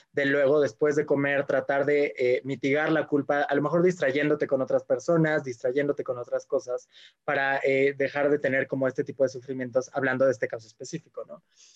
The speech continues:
Y entender como, eh, también los procesos en los que nosotros vamos trabajando estas inseguridades, ¿no? Como le decía Constanza, una de las más, eh, importantes hablando de los celos,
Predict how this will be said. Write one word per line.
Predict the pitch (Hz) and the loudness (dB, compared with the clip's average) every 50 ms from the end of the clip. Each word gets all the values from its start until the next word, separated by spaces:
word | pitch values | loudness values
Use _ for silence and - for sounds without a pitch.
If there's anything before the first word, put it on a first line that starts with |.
| - _ _ | -20 _ _
Y | _ 170 165 170 165 156 151 175 - - | _ 4 4 6 6 4 4 2 2 2
entender | 156 151 147 160 156 156 160 160 | 0 0 2 0 0 2 0 2
como, | - 180 175 170 165 160 143 - | 2 4 4 4 4 2 2 2
eh, | 135 131 131 131 127 123 - _ | 2 4 4 4 2 0 -2 _
también | _ 139 135 139 131 139 143 143 143 147 143 - _ _ _ _ _ _ _ | _ -2 -2 0 0 0 0 0 0 -2 -4 -10 _ _ _ _ _ _ _
los | 160 175 180 175 180 | 0 2 2 2 2
procesos | - 185 170 170 156 143 127 - 143 135 143 | 2 0 2 2 0 -2 2 0 0 2 2
en | 135 127 | 0 -2
los | 120 - | -2 -2
que | - 127 | -2 -4
nosotros | 127 123 147 143 - - 151 139 139 | -4 -2 -2 -4 0 0 0 0 2
vamos | 139 131 135 139 135 - | 0 0 0 0 0 0
trabajando | 139 127 123 120 - - 127 127 127 120 | 0 0 0 0 0 -4 -4 -2 -2 -2
estas | - 123 113 120 | -2 -4 -6 -6
inseguridades, | 117 113 - 117 117 123 123 127 135 131 120 110 110 | -8 -10 -8 -4 -2 -2 0 2 2 2 2 0 0
¿no? | 135 - | -6 -8
Como | - 123 120 | -8 -10 -6
le | 117 117 | -6 -6
decía | 110 - 127 113 | -2 -2 -4 -2
Constanza, | - 135 127 - 135 127 120 151 147 | -2 -6 -4 -2 -4 -2 0 0 0
una | 143 135 127 | 2 2 0
de | 123 | 2
las | 123 123 117 | 0 0 0
más, | 131 131 127 123 - - - | 0 -2 -2 -2 -4 -6 -4
eh, | 131 127 127 - | -2 -2 -2 -2
importantes | 131 127 120 135 131 131 - 127 123 120 131 127 | -8 -6 -2 -2 -2 0 -2 -4 -4 -6 -6 -4
hablando | 131 120 120 117 120 120 123 | -2 -2 -2 -2 2 2 2
de | 127 | 2
los | 127 143 147 | 2 0 0
celos, | - 185 170 139 127 139 - - | 0 2 4 4 4 2 2 -2